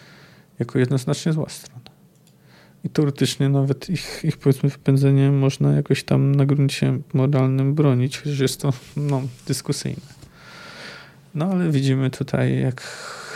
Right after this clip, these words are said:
nie zawsze rola kata i ofiary jest aż taka jasna i prosta. Niedoszła egzekucja Jaskra, od-, no, pasuje to do tej postaci.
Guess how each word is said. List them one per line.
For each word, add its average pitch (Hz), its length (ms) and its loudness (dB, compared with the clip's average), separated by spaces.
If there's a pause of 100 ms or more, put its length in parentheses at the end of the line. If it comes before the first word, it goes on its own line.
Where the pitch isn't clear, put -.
(240)
nie 139 120 4
zawsze 123 500 2 (240)
rola 123 320 0
kata 120 320 -4
i 123 80 0
ofiary 123 380 -2
jest - 380 -6
aż - 120 -12
taka 123 240 -2
jasna 117 380 0
i 120 60 -2
prosta. - 480 -6 (2000)
Niedoszła 175 340 4
egzekucja 131 500 0
Jaskra, 120 460 -4
od-, - 320 -4
no, 151 360 0 (800)
pasuje 151 380 6
to - 120 -4
do - 140 -2
tej 120 220 -2
postaci. 123 560 -2